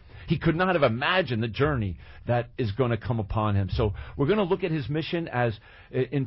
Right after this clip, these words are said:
four ways. First of all, before his mission, and then the beginning of the mission, and then the culmination of it, and finally the aftermath of his mission to go to his brother. So before his mission, we see he tells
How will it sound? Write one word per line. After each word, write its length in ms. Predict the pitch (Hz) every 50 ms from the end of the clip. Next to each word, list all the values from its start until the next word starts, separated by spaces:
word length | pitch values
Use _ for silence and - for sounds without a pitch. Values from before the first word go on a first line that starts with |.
| - - -
four 180 | 156 165 185 180
ways. 400 | 160 151 143 156 170 175 175 - -
First 220 | 160 160 165 - 170
of 80 | 151
all, 100 | 165 160
before 460 | 143 120 127 117 - - 135 147 151
his 120 | 156 151 131
mission, 380 | 160 160 160 - - 180 175
and 180 | 147 113 113 131
then 140 | 147 151 151
the 80 | 135
beginning 520 | 92 - 127 107 - 147 151 165 175 180 180
of 100 | 175 139
the 80 | 175
mission, 340 | 165 165 180 175 - 196 175
and 180 | 139 120 120 139
then 140 | 151 151 143
the 80 | 127
culmination 800 | - - - 165 165 165 147 135 139 151 190 180 - - 180 180
of 120 | 180 160
it, 120 | 190 190 185 - - - -
and 180 | - 120 117 -
finally 360 | - 151 160 175 180 180 165
the 200 | 135 123 131 - -
aftermath 680 | - 151 170 185 180 - 135 127 117 113 107 104 104 101 - - - - - -
of 260 | - 127 131 127 110 -
his 380 | - 107 123 131 131 117 - - -
mission 720 | 107 110 120 160 196 196 - - 123 101 101 104 107 101 - - - - - - _ - -
to 340 | 147 147 143 143 143 135 - - - _ _ _ _ - 104 -
go 200 | 139 143 139 160
to 140 | 147 - 147
his 180 | 143 147 120
brother. 300 | - - 127 120 107 107
So 160 | 101 - 151 139
before 400 | 135 143 - - 202 240 262 247
his 180 | 214 185 127
mission, 520 | 156 160 196 185 - - 139 113 113 120 - - - - - - -
we 120 | 143 143
see 320 | 139 - - 196 196 190
he 320 | 170 123 143 156 139 117 104 - - - _ - - -
tells 300 | - 165 185 196 180